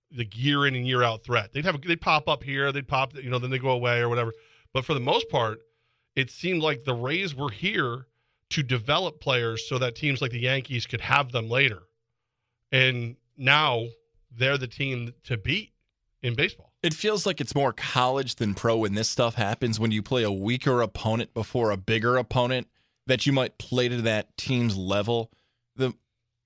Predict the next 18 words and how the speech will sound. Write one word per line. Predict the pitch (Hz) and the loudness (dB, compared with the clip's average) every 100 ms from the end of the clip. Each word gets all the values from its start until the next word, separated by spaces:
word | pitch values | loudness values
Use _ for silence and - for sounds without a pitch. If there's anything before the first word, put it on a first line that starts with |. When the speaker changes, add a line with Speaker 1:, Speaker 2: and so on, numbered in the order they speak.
| 170 | 2
Speaker 2:
most | 175 - - | 2 2 0
overused | 190 175 170 151 | 2 4 2 0
thing, | 151 139 | -2 0
and | 160 | 2
it's | 151 | 0
especially | 156 - - - 147 131 120 | -4 -6 -4 0 0 0 0
in | |
college | 107 117 107 - | 2 2 0 -2
football, | 110 110 107 | -4 0 0
we | 110 | 0
hear | 113 | 0
it | |
all | 104 | 0
the | 101 | 0
time, | 104 101 | -2 0
the | 110 | -2
trap | - - 117 117 - | -2 -2 2 2 0
game. | - 107 98 92 | -2 -2 -2 -8